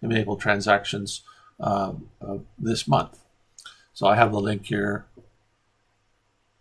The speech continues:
Yeah, might as well follow it. So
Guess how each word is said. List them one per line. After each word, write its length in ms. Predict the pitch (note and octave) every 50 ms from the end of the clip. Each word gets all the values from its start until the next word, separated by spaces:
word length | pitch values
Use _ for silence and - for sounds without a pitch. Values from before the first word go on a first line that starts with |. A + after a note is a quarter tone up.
| _ _ _ _ -
Yeah, 240 | B2+ B2+ A2+ - -
might 120 | - - -
as 120 | - -
well 140 | - - -
follow 320 | - - - - - -
it. 60 | - - - _ _ _ _ _ _ _ _ _ _ _ _ _ _ _ _ _ _ _ _ _ _ _ _ _ _ _ _ _ _ _ _ _ _ _ _ _
So 760 | - - - B2+ G#2+ G#2 G2+ G2+ G2+ G2+ G2+ - - - -